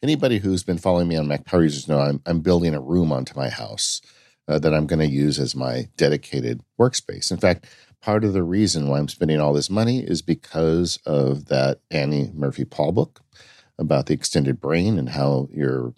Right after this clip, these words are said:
you know, your surroundings affect your ability to work. And I realized that in my little fifteen hundred square foot home, me trying to carve out corners of rooms to do my work was just not,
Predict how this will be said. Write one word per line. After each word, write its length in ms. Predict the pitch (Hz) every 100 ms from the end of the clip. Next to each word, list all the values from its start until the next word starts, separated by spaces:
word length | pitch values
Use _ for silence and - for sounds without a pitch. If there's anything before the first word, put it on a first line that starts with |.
| -
you 80 | 76
know, 100 | 64
your 180 | 67
surroundings 760 | 64 73 67 67 85 85 110 107
affect 340 | 76 76 71
your 120 | - 64
ability 460 | 69 73 76 78
to 80 | 62
work. 440 | 55 80 - - _ _ _ _ _ _ _
And 480 | 85 73 71 71 67 -
I 80 |
realized 540 | 71 90 104 80 76 78
that 140 | 73
in 60 | 73
my 140 | 76
little 220 | 73 80
fifteen 320 | 71 78 - 76
hundred 280 | 80 71
square 260 | - 82 73
foot 240 | - -
home, 400 | - 135 170 170 - _ _ - _ 90
me 180 | 87
trying 280 | 82 - 82
to 60 | 76
carve 320 | - 92 80
out 240 | 78 71
corners 420 | - 98 95 85 80
of 120 | 73
rooms 300 | 95 127 123
to 100 | 69
do 100 | 76
my 120 | 65
work 320 | 64 101 -
was 220 | 73 69 -
just 240 | 71 -
not, 240 | 71 64